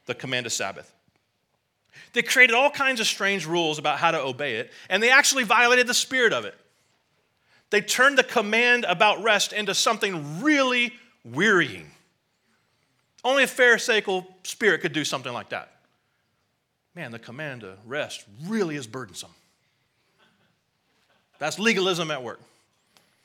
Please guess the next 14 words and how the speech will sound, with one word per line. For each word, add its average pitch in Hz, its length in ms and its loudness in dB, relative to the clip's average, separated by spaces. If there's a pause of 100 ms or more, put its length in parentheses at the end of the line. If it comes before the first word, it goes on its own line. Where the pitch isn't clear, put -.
(800)
They 147 100 -4
turn 180 320 -2
the 175 80 -6
Sabbath 139 440 -2
into 139 240 -10
an 127 60 -10
unbearable 120 840 -8
law, 170 280 -8
which 135 120 -10
is 147 80 -8
what 156 140 -8
legalism 254 460 -2
always 269 460 -4
does. - 440 -20